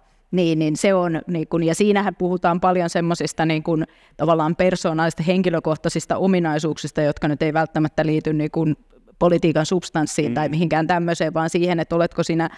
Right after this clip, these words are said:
Speaker 1: niin kuin hyvä sellaisissa tilanteissa. Ehkä semmoinen, minkä vielä tähän asetelmaan voisi tuoda, on se, että kaikissa, ö, suoran kansanvaalin, ö, presidentinvaaleissa meillä se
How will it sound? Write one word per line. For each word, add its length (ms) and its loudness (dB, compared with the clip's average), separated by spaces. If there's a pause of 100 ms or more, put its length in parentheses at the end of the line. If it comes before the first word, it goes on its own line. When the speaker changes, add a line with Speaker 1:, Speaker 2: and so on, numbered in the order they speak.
(280)
Speaker 1:
niin 140 -2
kuin 220 0 (100)
hyvä 240 4
sellaisissa 600 -4
tilanteissa. 720 -4 (500)
Ehkä 240 2
semmoinen, 400 4
minkä 320 2 (140)
vielä 240 2
tähän 260 -2
asetelmaan 680 -2 (200)
voisi 460 -4 (120)
tuoda, 320 2
on 220 -2
se, 300 0
että 280 -4 (1300)
kaikissa, 600 0 (300)
ö, 20 -8 (320)
suoran 380 0
kansanvaalin, 800 0 (400)
ö, 40 -6 (460)
presidentinvaaleissa 1080 0 (440)
meillä 240 4
se 280 0